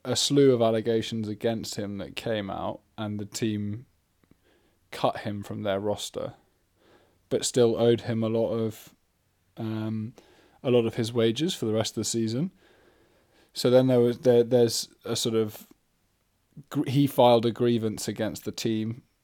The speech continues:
to see if he could get paid the money that he was owed,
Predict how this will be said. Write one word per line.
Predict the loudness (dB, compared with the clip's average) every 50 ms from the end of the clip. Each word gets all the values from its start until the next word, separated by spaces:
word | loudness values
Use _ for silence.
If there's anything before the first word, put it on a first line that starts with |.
| _ _ _ _ _ _ _ _ _ _ _ _ -14 -6
to | -4 -2 0
see | 0 2 2 2 0
if | 0 0 -2
he | -4 -4
could | -4 -6 -6
get | -4 -4 -4 -4 -4 -6
paid | -10 -8 -6 -4 -4 -4 -6 -8 -12 -18 _ _ _ _ _ _ _ -16 -10
the | -8 -6
money | -6 -4 -6 -6 -6
that | -6 -8 -8
he | -8 -6 -6 -6
was | -6 -6 -8 -8 -8
owed, | -6 -6 -4 -4 -6 -8 -10